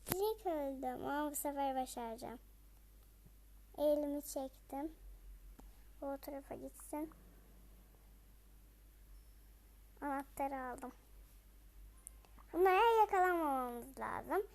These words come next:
Ve bunu yapınca ne oluyor? Gördünüz mü? Ne oldu? Bu güzel işaret, iyi işaret. Bunu alınca da hızlanıyoruz.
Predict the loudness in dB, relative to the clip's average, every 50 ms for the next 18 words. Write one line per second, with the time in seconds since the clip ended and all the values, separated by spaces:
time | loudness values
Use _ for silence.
0 | -18 -18 -2 2 4 6 6 8 8 8 8 8 6 4 0 2 4 4 6 6
1 | 6 6 8 8 8 10 10 10 8 8 6 6 6 6 4 2 -2 -8 -6 0
2 | 4 4 6 6 6 8 8 8 8 6 4 2 0 -2 -2 -2 -4 -8 -14 -20
3 | -20 -20 -20 -20 -20 -20 -20 -18 -18 -18 -18 -20 -20 -20 -20 -20 -20 -20 -20 -20
4 | -20 -20 -20 -14 -6 -2 0 2 2 2 2 0 -2 -2 -4 -4 -6 -6 -12 -20
5 | -20 -20 -20 -20 -20 -20 -20 -20 -20 -20 -20 -20 -20 -20 -20 -20 -20 -20 -20 -20
6 | -10 -6 -2 2 4 4 4 2 0 -4 -12 -4 -2 0 4 6 8 8 8 8
7 | 6 4 0 -4 -4 -4 -4 -4 -4 -2 0 2 2 2 0 -2 -8 -16 -16 -16
8 | -12 -8 -6 -4 -2 -2 -4 -6 -8 -10 -10 -12 -12 -12 -12 -14 -12 -14 -14 -16
9 | -16 -18 -20 -20 -20 -20 -20 -20 -20 -20 -20 -20 -20 -20 -20 -20 -8 -4 0 2
10 | 4 4 4 4 4 4 4 4 4 4 4 4 4 4 6 8 8 8 8 6
11 | 4 2 2 2 2 0 -2 -4 -4 -6 -8 -10 -12